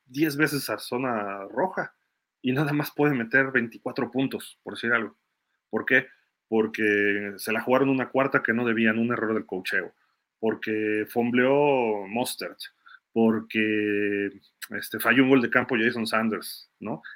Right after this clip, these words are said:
Y ese tipo de cosas se empiezan a sumar y dices, pues, oye, pues pudimos ganarle setenta veinte, ¿no? Y a lo mejor nada más ganamos veintisiete veinte. Ese tipo de cuestiones, ¿no? Nada más hay que estar pendientes. Pero bueno, vamos a,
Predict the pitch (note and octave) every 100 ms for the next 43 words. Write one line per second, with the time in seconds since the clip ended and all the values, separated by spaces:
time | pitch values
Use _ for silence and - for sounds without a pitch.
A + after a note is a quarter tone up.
0 | - C3 C#3+ D3+ D#3 E3 D3 D3+ B2+ B2
1 | D#3 E3+ C3+ G#2+ G#2 B2+ - _ _ _
2 | _ _ A2+ B2 C3 A#2+ - _ _ -
3 | B2+ C3 C3+ G#2+ - A2+ C#3+ C3 G#2+ G2+
4 | C3 C#3+ A2+ - G2+ - D3+ C3 E3+ C4
5 | G3+ C3+ _ _ - A#3 _ A2 A2 A2
6 | G#2+ C3 D3+ D3 - _ _ B2 C3+ C#3
7 | A#2 C3+ C#3 A2 G#2+ A2+ A2+ C3 B2+ C3+
8 | B2 - - _ _ - - - D3+ D3
9 | C#3 C#3+ A2+ G2+ - G#2 F#2+ F#2+ C3 A#2
10 | G#2+ G#2 G#2+ - G#2 - F#2+ F#2 - -
11 | - - _ - _ G2+ C3 B2 C#3 D3
12 | A2+ G2